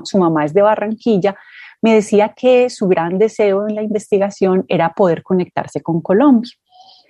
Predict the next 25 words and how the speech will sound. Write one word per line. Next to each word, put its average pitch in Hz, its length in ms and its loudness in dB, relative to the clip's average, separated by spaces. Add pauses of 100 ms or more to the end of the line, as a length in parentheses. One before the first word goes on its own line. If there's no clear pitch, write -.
(240)
Entonces, 208 800 2
em, 165 480 0
estando 170 400 -2
allá, 190 380 2
empezamos 165 480 -2
a 170 40 -2
hablar 160 400 0
de, 202 400 2 (400)
em, - 200 -8 (200)
digamos, 190 420 0
se 240 80 2
volvió, 185 680 2
y 208 140 2
esto 180 200 -6
es 196 80 -4
muy 220 160 0
interesante 170 600 -4
porque - 320 -2
es 160 100 -4
precisamente 202 1000 0 (460)
cómo 214 260 4
vive 214 200 4
uno 214 200 2
la 202 120 0
investigación, 165 1000 -4